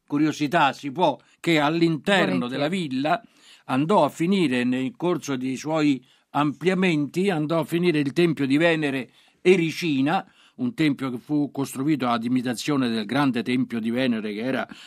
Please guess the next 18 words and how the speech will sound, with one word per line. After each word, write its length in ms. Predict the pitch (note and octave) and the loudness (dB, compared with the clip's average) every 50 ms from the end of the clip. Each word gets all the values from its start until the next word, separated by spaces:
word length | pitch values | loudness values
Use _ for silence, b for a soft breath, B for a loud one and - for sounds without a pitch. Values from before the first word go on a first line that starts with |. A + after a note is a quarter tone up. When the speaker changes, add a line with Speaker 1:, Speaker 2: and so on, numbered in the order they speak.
| B B | B B
Speaker 1:
in 120 | - A#2+ A2 | -6 -6 -4
Sicilia, 1000 | - A2+ G#2+ - E3+ D3 A2+ G2 F#2+ F#2+ G2 G2+ G#2 G#2+ A2 A2+ A2 A2 - - | -4 -6 -2 0 2 0 0 0 -4 -6 -4 -4 -2 -2 -2 -2 -4 -6 -6 -6
a, 260 | B2+ A2+ A#2 A#2 - | -4 -4 -4 -4 -4
a 0 | - D#3 | -2 -2
Erice, 540 | D#3+ D3 A#2+ A#2+ C#3 C3 - E3+ F#3+ F#3 b b b b b b b b b b | 0 0 0 -2 -4 -4 -4 -4 -6 -6 b b b b b b b b b b
e 120 | - D3 | 0 2
i 220 | D3 D3+ D#3 E3+ D3 | 2 4 4 4 4
cui 220 | - E3 D#3+ D#3 | 4 6 6 6
resti 340 | E3+ F#3+ F#3+ F#3 - D#3 D3 | 6 6 4 2 0 -4 -4
furono 340 | A#2 C#3+ D3+ D3 D3 D3 D3 | -4 -2 -4 -2 -2 -2 -2
trovati 460 | C#3+ D3+ D#3 E3 E3+ D#3+ D#3 B2+ - | 0 0 2 4 4 4 4 2 0
in 160 | C#3 C3+ - | -4 -4 -4
passato 640 | - C3+ B2 - - D#3+ D3+ D3 C#3 B2+ A2 C3 B2 | -6 -8 -8 -8 -6 -4 -2 -2 -2 -2 -2 -4 -6
f-, 120 | A2 - C#3 | -6 -6 -8
nella 420 | C3 B2+ B2 B2+ B2+ B2+ B2+ B2 | -8 -6 -6 -6 -6 -6 -8 -6
zona 320 | A#2 C#3 C3+ C3+ C3 B2 A2+ | -6 -6 -6 -6 -6 -8 -8
fra 160 | - B2 A#2+ | -10 -10 -10
via 500 | A#2 A2 A#2+ B2+ C3 B2 A#2+ A#2+ A#2 | -10 -10 -8 -8 -4 -2 -2 -2 -2